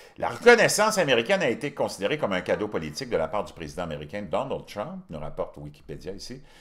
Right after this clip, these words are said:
dans le but d'aider le premier ministre israélien Benjamin Netanyahou à obtenir une position favorable après ses, des élè-, auprès des électeurs lors des élections législatives de deux mille dix-neuf,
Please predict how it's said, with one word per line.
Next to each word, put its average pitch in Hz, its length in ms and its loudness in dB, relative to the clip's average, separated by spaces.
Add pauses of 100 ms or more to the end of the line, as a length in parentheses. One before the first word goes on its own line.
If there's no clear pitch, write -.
(200)
dans 131 140 8
le 139 100 8
but 240 100 0
d'aider 135 300 6
le 151 80 10
premier 135 260 4
ministre 135 320 -2
israélien 113 500 0
Benjamin 180 600 6
Netanyahou 104 640 2
à 123 60 6
obtenir 120 300 -2
une 98 140 -4
position 104 340 -8
favorable 113 460 0
après 87 220 -2
ses, 90 160 -6
des 78 280 -6
élè-, 87 380 -2
auprès 98 240 -2
des 117 160 -4
électeurs 98 400 0
lors 107 200 2
des 90 180 -4
élections 90 480 -4 (500)
législatives 101 720 -4
de 117 280 2
deux 104 360 -2
mille 131 300 -4
dix-neuf, 82 600 -6